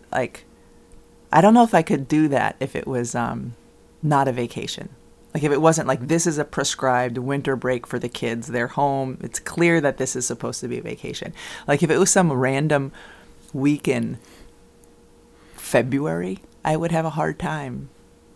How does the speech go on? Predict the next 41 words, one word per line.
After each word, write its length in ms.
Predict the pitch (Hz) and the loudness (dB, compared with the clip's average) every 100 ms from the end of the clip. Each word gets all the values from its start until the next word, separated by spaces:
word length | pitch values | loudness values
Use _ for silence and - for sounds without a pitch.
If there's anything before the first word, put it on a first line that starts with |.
| _ 127 | _ -6
like, 360 | 131 139 - | -6 -6 -10
not 320 | 143 139 - - 165 | -6 -4 -6 -8 -14
accomplishing 680 | - 143 151 143 - 120 | -6 -4 -4 -10 -10 -10
stuff. 560 | - - - - - - - - | -10 -10 -10 -12 -16 -18 -6 2
And 160 | 247 - | 4 4
accomplishing 560 | 226 247 233 220 170 147 | 6 8 8 6 2 2
just 220 | 156 156 | 2 2
meaning, 340 | 139 127 127 | -2 -2 -4
you 60 | 127 | -2
know, 160 | 117 - | -2 -2
laundry 840 | 165 196 196 180 143 127 120 120 | 4 6 8 4 2 2 0 0
and 380 | 117 110 120 - | -2 -2 -4 -4
paying 340 | - 160 147 143 | -2 -2 -4 0
bills 500 | - 190 175 160 139 | 2 4 4 2 0
and 100 | 135 | 0
just, 200 | 165 165 | 0 6
like, 300 | 151 147 - - - - | 6 6 -2 -20 -10 -4
and 180 | 143 | -4
cleaning 840 | - - 214 214 185 143 123 117 117 | -4 -2 2 2 2 -2 -4 -4 -4
and 280 | 117 117 - - - - | -2 -4 -8 -18 -20 -2
watching 480 | 151 180 - 160 156 | 2 2 2 0 2
game 280 | 185 208 | 4 4
<laughs> 120 | 190 - | 2 0
film. 280 | 143 - - - 185 | 0 0 -4 -6 -2
I 60 | 208 | -2
just 260 | 196 - | 0 -4
feel 160 | - 175 | -4 0
like 300 | 170 160 - - - | 0 -2 -8 -20 2
all 220 | 147 165 | 4 4
of 100 | 156 | 2
those 200 | 147 143 | -2 -4
things 500 | - 139 131 - - - - - - - - - - | -6 -8 -8 -10 -10 -12 -20 -20 -20 -20 -20 -14 -8
I 60 | |
have 240 | 123 143 - | -6 -6 -6
to 100 | - | -6
do 200 | 135 - | -4 -4
a 40 | |
little 240 | - - | -6 -8
bit 160 | 147 - | -8 -8
every 240 | - 156 | -8 -10
day. 300 | - - 156 | -8 -10 -10